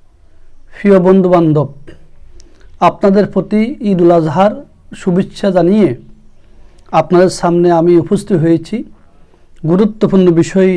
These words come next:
নিয়ে আলোচনা করব। আমাদের জন্য প্রতি বছর দুইটা ঈদ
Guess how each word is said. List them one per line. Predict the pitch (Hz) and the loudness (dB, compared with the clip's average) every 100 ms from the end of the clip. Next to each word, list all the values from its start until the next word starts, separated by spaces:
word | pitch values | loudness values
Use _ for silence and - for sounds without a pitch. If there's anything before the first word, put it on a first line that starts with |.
| 165 | 0
নিয়ে | 170 156 | 2 2
আলোচনা | 147 147 139 131 | -2 -4 -6 -6
করব। | 135 123 110 - _ _ _ _ _ _ - - - - - - - - - - - - - - - | -6 -8 -10 -18 _ _ _ _ _ _ -20 -20 -20 -20 -20 -20 -20 -20 -20 -20 -20 -20 -20 -14 -2
আমাদের | 180 214 220 247 | 2 4 4 2
জন্য | 220 247 247 254 240 | 2 4 4 4 0
প্রতি | 240 220 208 180 | -2 -2 0 2
বছর | 175 226 214 185 | 2 2 0 0
দুইটা | 185 208 170 | 0 2 4
ঈদ | 175 | 2